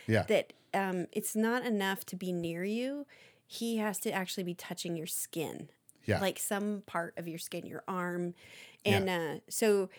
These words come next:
Speaker 2: he kept finding you all night long to lay his head on your chest. So
Speaker 1: Yeah.
Speaker 2: he was, like, the skin contact all night.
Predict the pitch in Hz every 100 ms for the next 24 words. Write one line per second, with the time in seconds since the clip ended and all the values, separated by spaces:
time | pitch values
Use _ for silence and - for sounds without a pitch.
0 | - - - 269 285 285 240 - - 208
1 | 254 220 180 175 165 - 180 202 202 190
2 | 180 202 185 170 175 - - - 214 208
3 | 208 185 202 190 - - 254 208 175 -
4 | 185 185 175 - - 254 160 175 - -
5 | - 196 190 - - 190 185 - 175 160
6 | _ _ 180 175 - 214 220 226 165 175
7 | 180 180 - 175 175 180 220 165